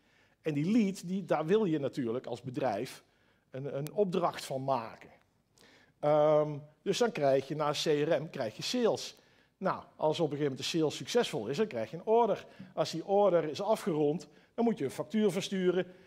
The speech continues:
En uiteindelijk wil de Nederlandse fiscus daar ook de B T W van hebben. En, eh, de aangifte aan het eind van het jaar, dus je hebt daar wat accounting. En als je het allemaal lekker op de rit hebt, dan maak je er ook nog een webshop van je producten. En dit is maar een subset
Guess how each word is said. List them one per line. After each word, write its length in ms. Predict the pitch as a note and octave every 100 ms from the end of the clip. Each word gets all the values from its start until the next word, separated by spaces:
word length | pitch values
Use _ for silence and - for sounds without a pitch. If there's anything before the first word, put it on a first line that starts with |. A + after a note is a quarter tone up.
| _ -
En 220 | E3+ D#3+
uiteindelijk 480 | D#3 D#3 D#3+ D3+ D3
wil 420 | D3+ C#3+ C3+ -
de 80 | -
Nederlandse 480 | C#3+ C#3+ C#3 C3 -
fiscus 580 | - F3 - C3+ - -
daar 180 | C3+ B2
ook 140 | C3
de 80 | B2+
B 200 | A#2 A#2
T 20 |
W 220 | D3+ F3
van 160 | C#3+ C#3+
hebben. 300 | C3 A2+ G2 _ _ _ _
En, 380 | C3+ B2+ B2+ A#2+
eh, 360 | A#2+ A#2 A2
de 60 | A#2
aangifte 460 | C#3 D#3 D3 B2+ B2
aan 60 |
het 80 | A#2+
eind 140 | B2
van 80 | A2
het 100 | A2
jaar, 160 | E3 G#3
dus 120 | F3+
je 60 | D#3+
hebt 120 | -
daar 120 | A2
wat 140 | A2+
accounting. 540 | C3+ A3 A3+ G#3+ G#3 G3+ - _ _ _
En 380 | - F3+ F3 F3 -
als 160 | E3+ D#3+
je 60 |
het 100 | D#3
allemaal 260 | D#3 D3 C3+
lekker 220 | D3+ -
op 80 | B2
de 80 | C#3
rit 180 | F3 F3+
hebt, 200 | F3+ -
dan 120 | E3+
maak 220 | E3+ D#3+
je 60 | D3
er 80 |
ook 80 | E3+
nog 120 | E3+
een 60 | E3
webshop 420 | D3+ D3 - D#3+
van 200 | - D3+
je 60 | D3
producten. 440 | D#3+ C#3 G#2+ - _ _ _ _ _ _ _ _ _ _ _ _
En 120 | D3
dit 140 | E3+ F#3
is 140 | E3+
maar 160 | E3 D3+
een 80 |
subset 720 | C#3 A#3+ B3+ - F#3+ A#3+ -